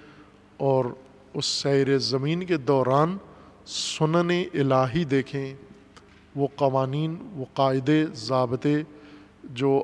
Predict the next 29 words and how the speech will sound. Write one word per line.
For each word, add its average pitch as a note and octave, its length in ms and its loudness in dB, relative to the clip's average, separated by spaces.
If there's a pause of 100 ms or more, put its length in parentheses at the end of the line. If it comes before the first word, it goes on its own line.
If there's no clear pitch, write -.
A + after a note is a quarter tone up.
اللہ C3 300 -2
تعالیٰ C3+ 360 2
نے C#3+ 120 -4
مقرر C#3 460 0
کیے C#3 260 -4
ہیں C3 180 -4
سابقہ C3 500 -4
امتوں D#3 500 0
کے D3 100 -4
لیے D3 220 -2
اور C3+ 120 -2
تمہارے B2+ 460 -2
لیے D#3+ 300 2 (1040)
مشترک C#3+ 640 2
ہیں، B2+ 300 -2 (200)
ایک F3+ 320 6
ہی E3+ 280 2
ہیں۔ B2 180 -4 (1500)
انہوں F3 400 6
نے G3+ 260 2
ان G3+ 160 0 (100)
میں G3 100 2
سے G3 280 2
کون D#3+ 300 2
سے F3 180 2 (320)
قاعدوں D3+ 420 2
اور D3 80 2 (120)
اصولوں D3+ 460 0
کو D3+ 160 -2